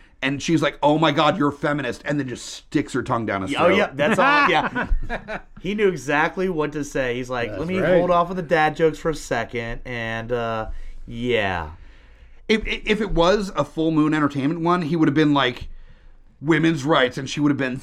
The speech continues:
Speaker 1: "These
Speaker 2: Yeah.
Speaker 1: titties!" <laughs> You know, that would have been the response.
Speaker 2: Don't
Speaker 3: You are,
Speaker 2: taunt me
Speaker 3: you
Speaker 2: with
Speaker 3: are
Speaker 2: that.
Speaker 3: correct,
Speaker 1: Yeah.
Speaker 3: actually.
Speaker 2: Oh.
Speaker 3: Yeah, yeah, that would have been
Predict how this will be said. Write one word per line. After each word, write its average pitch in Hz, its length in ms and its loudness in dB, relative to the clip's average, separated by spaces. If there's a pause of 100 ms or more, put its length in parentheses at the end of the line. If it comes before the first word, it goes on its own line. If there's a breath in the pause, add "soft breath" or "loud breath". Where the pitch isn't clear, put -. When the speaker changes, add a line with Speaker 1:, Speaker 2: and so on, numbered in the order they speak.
Speaker 1:
"These 302 340 2
Speaker 2:
Yeah. 202 220 2
Speaker 1:
titties!" 196 580 2
<laughs> 170 60 -2
You - 80 -
know, 214 80 4
that 208 140 2
would 190 100 6
have 214 80 6
been 240 120 4
the 190 80 4
response. 180 680 2 (720 soft breath)
Speaker 2:
Don't 240 160 6
Speaker 3:
You 311 60 6
are, 311 120 6
Speaker 2:
taunt 277 280 6
me 254 60 0
Speaker 3:
you 240 60 4
Speaker 2:
with 254 120 6
Speaker 3:
are 269 120 6
Speaker 2:
that. 247 120 -2
Speaker 3:
correct, 196 520 2
Speaker 1:
Yeah. 156 200 2
Speaker 3:
actually. 156 440 4
Speaker 2:
Oh. - 20 -4
Speaker 3:
Yeah, 175 240 0
yeah, 160 280 -2
that 135 180 -6
would 143 120 -6
have 127 80 -10
been 101 280 -12